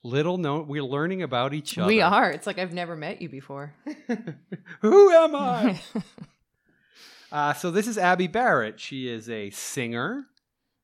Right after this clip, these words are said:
Speaker 2: Mm-hmm.
Speaker 1: a songwriter,
Speaker 2: Mm-hmm.
Speaker 1: um, a holiday ruiner, I would
Speaker 2: Mm-hmm.
Speaker 1: say. <laughs> You're good at ruining almost every holiday, particularly Christmas.
Speaker 2: Yeah, definitely.
Speaker 1: And if you wanna
Speaker 2: And Ash Wednesday.
Speaker 1: Google,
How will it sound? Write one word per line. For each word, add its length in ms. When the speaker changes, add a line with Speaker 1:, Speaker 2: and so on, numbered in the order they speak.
Speaker 2:
Mm-hmm. 380
Speaker 1:
a 20
songwriter, 1200
Speaker 2:
Mm-hmm. 920
Speaker 1:
um, 760
a 40
holiday 680
ruiner, 760
I 60
would 100
Speaker 2:
Mm-hmm. 360
Speaker 1:
say. 340
<laughs> 220
You're 140
good 260
at 120
ruining 440
almost 320
every 220
holiday, 400
particularly 460
Christmas. 500
Speaker 2:
Yeah, 320
definitely. 360
Speaker 1:
And 100
if 80
you 100
wanna 300
Speaker 2:
And 160
Ash 240
Wednesday. 320
Speaker 1:
Google, 260